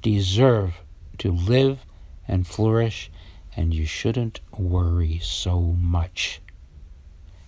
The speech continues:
Que sera, sera. Whatever will be, will be. And all you've got to do is do your very best to take care of yourself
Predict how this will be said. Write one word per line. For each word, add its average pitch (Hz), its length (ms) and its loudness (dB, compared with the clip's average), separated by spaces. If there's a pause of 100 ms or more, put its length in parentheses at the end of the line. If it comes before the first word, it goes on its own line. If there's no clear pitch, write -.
(300)
Que 143 720 4
sera, 110 1040 0
sera. 85 760 -2 (880)
Whatever 92 400 0
will 98 200 0
be, 101 200 2
will 101 180 0
be. 113 240 2 (380)
And 90 180 2
all 131 180 8
you've 170 280 2
got 143 160 4
to 123 80 -6
do 131 340 2 (380)
is 101 160 0
do 123 160 2
your 135 200 4
very 127 220 4
best 131 500 2 (840)
to - 100 -4
take 87 300 0
care 87 220 2
of 80 120 2
yourself 131 680 2